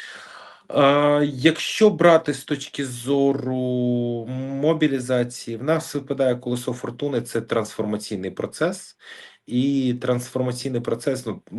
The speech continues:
в цій складовій ситуація повинна покращитися, тому що ти, е, будеш відходити від, е, старої системи, старої схеми роботи. І, е, трансформу-, цей процес, він дійсно має,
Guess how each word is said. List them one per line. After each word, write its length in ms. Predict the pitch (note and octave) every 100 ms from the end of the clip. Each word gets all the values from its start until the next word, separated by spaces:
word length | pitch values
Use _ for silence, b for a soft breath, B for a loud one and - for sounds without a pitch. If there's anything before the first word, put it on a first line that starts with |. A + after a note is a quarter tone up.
| A2 -
в 120 | -
цій 220 | - F3
складовій 500 | F3 - A#2+ A#2 A#2
ситуація 600 | G#2 A2 A2 A2+ A#2+ G#2+
повинна 360 | - G2+ G2+ F#2+
покращитися, 800 | G2+ - A#2+ B2+ - - - -
тому 200 | F2+ F#2+
що 160 | -
ти, 280 | F2 G#2 G2+ B B B B B
е, 200 | G2 G2+
будеш 420 | F#2+ A2+ G#2+ G#2+
відходити 760 | A2+ G#2 - A#2+ G#2 F#2+ F#2 F2+
від, 300 | F2 F2+ F2+ - F#2+
е, 400 | F#2 F#2 F2+ F2+
старої 540 | - A2 G#2 F#2 F2+
системи, 640 | F2+ F#2 - C#3 D#3+ D#3+
старої 440 | B2 - F#2+ F2+ F2+
схеми 360 | - C#3 D#3+
роботи. 460 | C3+ A#2+ A2+ A2+ G2+
І, 500 | G2 G2 G2 G2 G2 B B B -
е, 840 | G2 G#2 G2+ G2+ G2 G2+ G2 F#2+ F#2+
трансформу-, 840 | - C3 C#3+ - C3 B2 A#2+ A2+ A#2+
цей 240 | - E3+
процес, 480 | E3+ B2 C3+ B2+ -
він 120 | G#2+
дійсно 360 | G2+ A2 - G2
має, 340 | G2+ G2+ G2